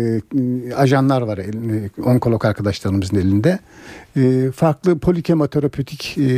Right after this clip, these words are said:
yöntemlerle bu hastalarda dört,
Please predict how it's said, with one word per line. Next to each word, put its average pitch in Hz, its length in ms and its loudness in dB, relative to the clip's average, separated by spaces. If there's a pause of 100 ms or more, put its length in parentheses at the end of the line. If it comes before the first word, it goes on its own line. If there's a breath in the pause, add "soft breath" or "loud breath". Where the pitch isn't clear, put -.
(200)
yöntemlerle 143 840 2 (440 loud breath)
bu 185 80 4
hastalarda 127 640 0
dört, 139 220 2